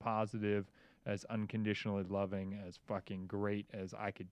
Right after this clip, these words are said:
humanly possibly make it. That was, that was the biggest thing.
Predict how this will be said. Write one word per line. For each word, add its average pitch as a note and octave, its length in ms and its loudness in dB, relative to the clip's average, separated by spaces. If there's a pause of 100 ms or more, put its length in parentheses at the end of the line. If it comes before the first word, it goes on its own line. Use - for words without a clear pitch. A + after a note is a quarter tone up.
(100)
humanly G#2 560 -2
possibly F#2+ 680 -4
make F#2 160 -16
it. - 100 -14 (320)
That G2 180 -2
was, F#2+ 200 -8
that G#2 120 -10
was G2 100 -10
the - 80 -14
biggest F2+ 280 -12
thing. G#2 140 -12